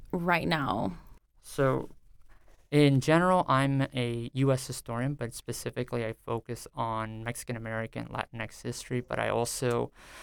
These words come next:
Speaker 2: uh, look at the intersections with other areas of, of U S history, such as immigration, uh, borderlands, Latin America, and, and oral histories. So I'm specifically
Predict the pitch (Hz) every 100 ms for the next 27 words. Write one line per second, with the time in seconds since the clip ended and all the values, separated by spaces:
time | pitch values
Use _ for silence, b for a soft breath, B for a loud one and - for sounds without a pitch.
0 | B - 110 117 120 120 120 - 120 117
1 | - 123 - 120 123 117 - 117 110 -
2 | 113 - 120 117 110 - 110 104 101 110
3 | - - 110 107 104 104 _ _ 113 117
4 | 117 107 - - 110 110 - - 113 110
5 | - 120 123 - - 117 113 113 - 104
6 | 101 - - 120 120 117 120 117 113 110
7 | - - - 107 - 107 113 117 110 -
8 | 117 113 - B B B 120 120 117 -
9 | 120 120 - 113 110 - 110 - - -
10 | - - - B B B - 139 127 131
11 | 127 127 - 135 - 165 175 147